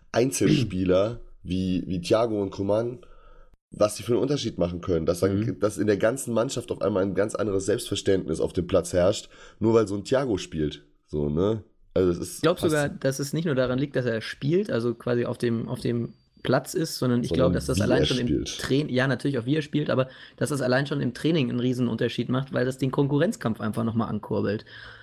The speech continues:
Speaker 3: Wir hatten die Situation vor ein paar Wochen, da, da bist du mit vierzehn, fünfzehn, ähm, Profis, äh, zu Spielen gefahren. Ähm, dann sind da ja natürlich zwangsläufig auch nicht mehr Spieler im Training, so, und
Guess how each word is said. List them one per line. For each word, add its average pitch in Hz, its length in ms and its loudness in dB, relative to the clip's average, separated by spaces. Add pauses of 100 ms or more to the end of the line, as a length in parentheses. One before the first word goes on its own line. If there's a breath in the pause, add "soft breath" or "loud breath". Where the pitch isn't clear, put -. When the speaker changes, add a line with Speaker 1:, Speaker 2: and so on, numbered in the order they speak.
(160 loud breath)
Speaker 3:
Wir 123 120 4
hatten 165 160 0
die 156 100 0
Situation 160 520 0
vor 151 140 0
ein 139 60 -2
paar 143 200 2
Wochen, 160 220 0
da, 135 140 2
da 139 160 0
bist 143 200 -4
du 147 40 0
mit 139 120 0
vierzehn, 147 300 -2
fünfzehn, 139 580 0
ähm, 131 460 0 (160)
Profis, 151 600 0
äh, 120 360 0
zu 127 140 -4
Spielen 170 300 0
gefahren. 120 460 0 (520 loud breath)
Ähm, 123 360 0 (460)
dann 139 160 2
sind 156 140 -2
da 156 80 2
ja 143 160 2
natürlich 143 480 -2 (200)
zwangsläufig 139 540 -2
auch 135 60 0
nicht 139 180 0
mehr 143 380 2
Spieler 139 560 0 (340)
im 127 160 0
Training, 135 520 0
so, 120 240 2
und 120 420 -4